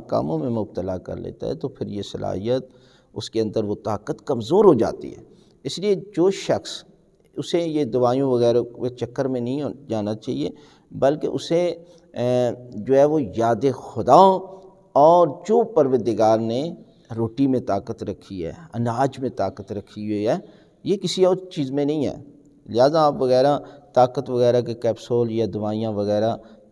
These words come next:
न खाएं, बल्कि इससे जो है वो आप ज़्यादा नुकसान होगा। लिहाजा आपको चाहिए कि सबसे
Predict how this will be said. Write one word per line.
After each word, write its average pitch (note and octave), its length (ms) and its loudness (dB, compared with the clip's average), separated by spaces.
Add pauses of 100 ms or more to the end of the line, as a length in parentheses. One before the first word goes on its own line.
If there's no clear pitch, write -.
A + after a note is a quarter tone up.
न A#2+ 300 -6
खाएं, C#3+ 320 -4 (320)
बल्कि C3+ 360 0
इससे B2+ 340 -4
जो A#2 160 0
है A#2 100 6
वो C#3+ 300 -4
आप B2 260 -2 (100)
ज़्यादा - 460 -4
नुकसान G#2+ 480 -4
होगा। - 260 -10 (440)
लिहाजा C3 320 2
आपको C3+ 340 -2
चाहिए E3+ 320 -2
कि - 560 -20
सबसे D#3+ 600 2